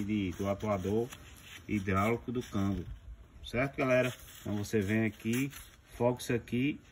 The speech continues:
e, e aciona o óleo pra, pra,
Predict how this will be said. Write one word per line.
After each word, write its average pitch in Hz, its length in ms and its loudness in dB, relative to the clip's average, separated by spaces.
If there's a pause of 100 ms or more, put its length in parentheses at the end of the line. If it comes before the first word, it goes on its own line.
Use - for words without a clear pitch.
(100)
e, 120 320 2 (840)
e 104 220 4
aciona 117 520 4
o 113 480 4
óleo 117 380 4
pra, 113 240 0
pra, 110 160 0